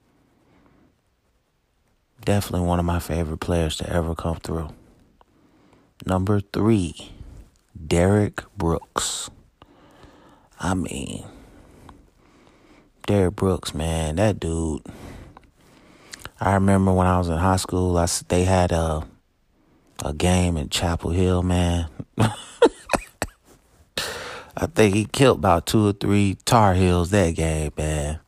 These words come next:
Just one of the fastest, most intelligent linebackers in the history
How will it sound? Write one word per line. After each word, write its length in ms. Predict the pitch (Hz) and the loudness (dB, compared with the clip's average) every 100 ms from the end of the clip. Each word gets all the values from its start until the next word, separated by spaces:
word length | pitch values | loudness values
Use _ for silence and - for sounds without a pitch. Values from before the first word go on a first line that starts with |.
| _ | _
Just 220 | - 90 104 | -8 -4 2
one 220 | 98 90 | 2 2
of 100 | 78 | -2
the 80 | 76 | -4
fastest, 1200 | - - 95 101 101 98 - 90 90 - - - - - - - - - | -8 0 4 6 4 2 0 0 2 0 -4 -8 -18 -20 -20 -20 -14 -2
most 300 | 85 76 82 | -2 0 -2
intelligent 800 | 76 - - 98 101 92 92 85 | -4 -2 2 4 4 2 0 2
linebackers 920 | 85 87 90 82 82 82 - 80 80 | 2 2 2 2 2 2 0 -2 -2
in 160 | - 80 | -4 -4
the 80 | |
history 880 | 73 - - 117 117 - 90 80 76 | -6 -4 2 4 2 0 -2 -2 -4